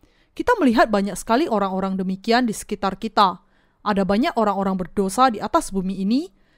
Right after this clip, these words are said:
yang menderita karena kesalahpahaman yang mengerikan demikian. Salah satu sifat pasti mereka adalah bahwa bahkan ketika mereka memahami Injil air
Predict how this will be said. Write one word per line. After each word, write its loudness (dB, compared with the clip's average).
yang 2
menderita 2
karena 0
kesalahpahaman -2
yang -2
mengerikan -2
demikian. -4
Salah 2
satu -2
sifat -4
pasti -2
mereka 2
adalah 2
bahwa 0
bahkan 2
ketika -4
mereka 2
memahami 0
Injil -4
air 2